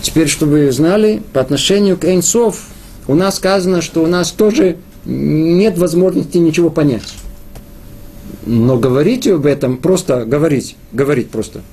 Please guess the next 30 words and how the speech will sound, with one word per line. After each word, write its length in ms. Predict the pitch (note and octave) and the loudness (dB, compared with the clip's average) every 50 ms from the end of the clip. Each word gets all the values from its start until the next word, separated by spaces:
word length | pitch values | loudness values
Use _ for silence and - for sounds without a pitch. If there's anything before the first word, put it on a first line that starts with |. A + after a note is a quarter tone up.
| - - - - - - - - | -20 -20 -20 -20 -20 -20 -10 -8
ну, 80 | C3+ | -4
просто 260 | C3 F3 F#3 - - D#3+ | -2 0 0 0 0 -2
употреблять 520 | D#3 G3 F3 F#3+ F#3+ F3 F#3+ F3 D#3 D#3+ | -2 -2 0 0 2 2 2 2 0 0
это 160 | D3+ - D3+ | -2 -4 -4
слово, 380 | D3 - C#3+ B2 A2 G2+ G#2 G#2+ - - - - - - - - - - - - - - - | -4 -2 0 0 0 0 -2 -6 -12 -16 -20 -20 -20 -20 -20 -20 -20 -20 -20 -20 -10 -4 0
ну, 160 | C4 C#4+ - | 0 2 2
это 180 | B3 A#3+ C#4 | 2 0 0
еще 220 | C#4 A3 - A3 G3+ | -2 0 0 0 0
как-то 340 | G#3+ G#3 G3+ - - F#3 F3 | 0 -2 -2 0 0 0 0
еще 200 | E3 D#3+ - E3 | 0 0 -2 -2
само 260 | - E3+ E3 E3 D3 | 0 0 0 0 0
по 100 | D3 C#3 | -2 -4
себе. 300 | - - A2 G2 G2+ - - - - - - - - - - - - - - - - - - | -4 -4 -4 -4 -6 -8 -8 -10 -12 -12 -12 -14 -18 -18 -18 -18 -16 -16 -16 -16 -16 -12 -12
В 140 | - - - | -12 -4 0
чем 140 | G3 G3+ F#3 | 0 2 2
тут 120 | F3 D3+ | 2 0
проблема? 420 | D3+ C#3+ B2 A2 A2 G2+ G2 G#2+ - - - - - - - - - - - - - - - - - | 0 0 2 2 2 2 0 -2 -4 -8 -14 -16 -18 -18 -16 -16 -16 -16 -14 -14 -14 -14 -14 -8 -4
Когда 280 | - A2 G#2 F3 A3 | -2 0 0 2 2
мы 100 | C4 C4 | 2 2
говорим 600 | F#3 F3 E3 D#3 D#3 F3 G#3 G3+ F3+ F3 - - - - | 2 2 2 4 4 4 4 4 2 2 0 -2 -6 -10
о 80 | - A2+ | -10 -8
том, 200 | - - D#3+ F3 | -4 -2 -2 -2
что 200 | E3 - - C#3+ | -2 0 0 0
есть 200 | B2+ C#3 D3+ D3 | 2 2 0 0
что-то 240 | - D3+ D3 - B2 | -2 -2 -2 -2 -2
бесконечное, 760 | A2+ G#2+ - - - C3+ B2 A2 G#2+ G2+ - - - - - - - - - | -2 -2 -2 -2 0 2 2 2 2 0 -2 -6 -8 -10 -14 -16 -16 -8 -4
вот, 120 | - C3+ | -2 0
например, 440 | E3 D#3+ C#3+ D3+ D#3 D3+ D3+ C#3+ C#3+ - - - - - - - - | 0 0 2 2 2 2 2 0 -2 -6 -12 -16 -16 -16 -14 -6 -4
возьмем, 500 | A#2+ A2+ B2+ C3+ C#3+ C#3+ C#3 C3+ C3 B2+ - - - - - - - | -4 0 0 2 2 2 2 0 -2 -4 -8 -14 -16 -16 -12 -8 -4
э, 600 | G#2 A2 A2 A2 A2 A2 A2 G#2+ G#2+ G#2+ G#2 G#2 | -2 0 0 2 2 0 0 0 0 0 0 -2